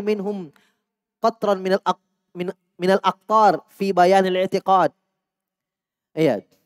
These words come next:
Tinggalnya mereka dari penjuru negeri. Ya. Fi bayanil i'tiqadi ala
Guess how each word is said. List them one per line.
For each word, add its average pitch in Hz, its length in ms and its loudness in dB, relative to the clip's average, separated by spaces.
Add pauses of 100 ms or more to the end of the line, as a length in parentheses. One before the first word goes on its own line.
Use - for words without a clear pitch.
(300)
Tinggalnya 208 500 4
mereka 220 400 2
dari 208 380 4 (240)
penjuru 220 400 -2
negeri. 226 600 2 (720)
Ya. 220 360 4 (1120)
Fi 170 140 -4
bayanil 175 500 2
i'tiqadi 170 720 -2
ala 156 640 0